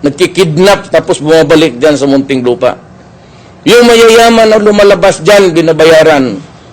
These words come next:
Ngayon, magtanong ako, kasali ka ba doon sa pera?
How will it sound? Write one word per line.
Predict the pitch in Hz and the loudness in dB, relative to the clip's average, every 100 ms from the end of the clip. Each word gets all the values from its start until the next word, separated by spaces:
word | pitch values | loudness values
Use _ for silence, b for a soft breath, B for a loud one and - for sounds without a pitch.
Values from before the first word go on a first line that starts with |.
| - | -4
Ngayon, | 226 226 180 165 | 0 0 0 -4
magtanong | 190 156 202 214 208 | -6 -2 0 2 0
ako, | 175 - - - | -2 0 0 0
kasali | 165 180 202 196 | 0 2 2 2
ka | - | 0
ba | 160 156 | 0 2
doon | 135 147 156 | 2 2 2
sa | - - | 0 0
pera? | 117 131 127 - | 2 0 -2 -8